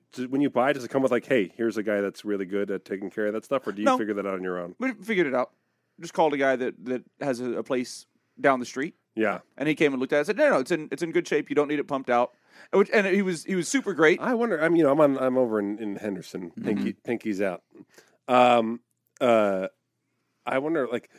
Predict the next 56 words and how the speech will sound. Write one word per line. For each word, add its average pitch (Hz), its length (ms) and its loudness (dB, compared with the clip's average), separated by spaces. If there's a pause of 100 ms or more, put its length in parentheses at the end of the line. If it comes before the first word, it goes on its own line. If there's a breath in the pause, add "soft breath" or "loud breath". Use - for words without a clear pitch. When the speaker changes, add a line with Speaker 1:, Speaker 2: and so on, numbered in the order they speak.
(160 soft breath)
Speaker 1:
our 156 120 4
kids, 196 220 2
Speaker 3:
Are - 40 4
Speaker 1:
like, 123 80 4
Speaker 3:
you 117 100 8
on 120 60 8
Speaker 1:
love 175 140 8
the - 60 4
Speaker 3:
City? 131 140 8
Speaker 1:
garbage 147 360 6
man, 92 200 -2
and 101 80 -2
we 104 80 0
have, 110 260 -2
like, 104 80 0
a 98 80 -2
good 104 160 -2
relationship 104 400 -2
with - 80 -10
the - 80 -6
garbage - 220 -4
man 95 100 -4
because - 300 0
Speaker 2:
Yeah. 120 60 0
Speaker 1:
of 90 60 -6
it. 104 40 0
Speaker 3:
Would 107 80 0
they 113 120 4
love 113 220 2
the 104 80 -4
poop 120 300 -2
man? 123 80 4
Speaker 1:
Would 135 80 6
they 147 100 8
love 139 240 4
the 165 80 0
turd 160 280 2
burglar? 104 280 -2
Speaker 3:
He 98 80 2
Speaker 1:
Would - 60 6
they 160 40 10
Speaker 3:
doesn't 143 140 6
Speaker 1:
love 147 80 10
Speaker 2:
I - 60 12
Speaker 3:
come 143 80 8
Speaker 2:
think 139 140 6
Speaker 3:
as - 20 6
Speaker 2:
they 131 60 6
Speaker 3:
o-, 196 40 8
Speaker 2:
would. 208 200 6
Speaker 3:
he 151 60 6
doesn't 151 260 6
come 147 200 4
often 131 300 4
enough. 95 420 -4
Speaker 1:
Yeah. 123 440 -4